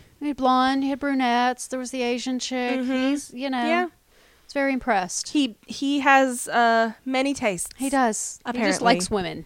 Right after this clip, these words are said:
Speaker 2: He does.
Speaker 1: Bless
Speaker 2: And
Speaker 1: him.
Speaker 2: so, um, <laughs> they, uh, they're sp-, the next one on their list is Ida Emke, and she's a dancer. And, um,
Speaker 1: No, wait, I have, do have to, I do need, feel the need to point out, <clears throat> point
Speaker 2: Ooh,
Speaker 1: out that one of the
Speaker 2: yeah.
Speaker 1: women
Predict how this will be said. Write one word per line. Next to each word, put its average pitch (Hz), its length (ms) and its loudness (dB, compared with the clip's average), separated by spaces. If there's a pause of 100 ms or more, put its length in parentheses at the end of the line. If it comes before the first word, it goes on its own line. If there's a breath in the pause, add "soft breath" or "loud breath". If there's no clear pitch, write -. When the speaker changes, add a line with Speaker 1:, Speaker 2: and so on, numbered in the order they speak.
(140)
Speaker 2:
He - 100 -2
does. - 320 0 (720 loud breath)
Speaker 1:
Bless 202 220 2
Speaker 2:
And 294 120 6
Speaker 1:
him. 339 140 -2
Speaker 2:
so, 311 320 12
um, 302 380 8
<laughs> - 1300 -4
they, 311 240 8
uh, 277 300 10
they're 285 200 6
sp-, - 340 2
the 254 160 2
next 359 260 2
one 403 100 4
on 349 80 6
their 285 140 4
list 240 320 2
is 208 320 0
Ida 294 220 8
Emke, 226 600 -2
and 170 160 -8
she's 226 260 -6
a 254 60 -2
dancer. 196 680 0 (760 soft breath)
And, 240 340 6
um, 208 580 4 (100)
Speaker 1:
No, 294 140 6
wait, 311 160 12
I - 20 10
have, 277 180 8
do 330 100 4
have 381 180 8
to, 262 160 0
I 254 60 6
do 285 180 2
need, 294 240 0
feel 294 140 2
the 247 100 -2
need 247 180 -4
to 262 60 -10
point 302 280 0
out, - 200 -4
<clears throat> 294 380 4
point 269 220 2
Speaker 2:
Ooh, 254 40 8
Speaker 1:
out 240 100 0
that 233 120 2
one 254 140 4
of 269 40 2
the 311 80 2
Speaker 2:
yeah. 277 100 4
Speaker 1:
women 226 340 2